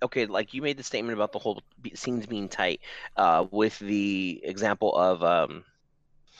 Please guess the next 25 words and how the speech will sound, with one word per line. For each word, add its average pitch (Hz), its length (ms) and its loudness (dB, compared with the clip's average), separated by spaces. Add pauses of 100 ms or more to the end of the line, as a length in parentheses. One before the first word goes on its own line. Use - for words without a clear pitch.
(380)
in 104 360 0
Winter 117 200 0
Soldier 104 300 2
with 98 120 0
the 98 120 0
elevator 92 360 4
fight 80 260 -2
scene. 82 240 -8 (160)
I 135 100 4
didn't 180 160 0
think 170 140 2
that 127 140 2
scene 139 180 -2
could 120 120 -2
get 107 140 4
any 104 160 0
better, 95 440 2 (180)
but 110 100 0
then 113 160 2
it 104 180 -2
j-, - 140 -16 (100)
gets - 300 2 (260)
amazing 104 540 2
in 90 140 -4
Endgame. 71 560 -6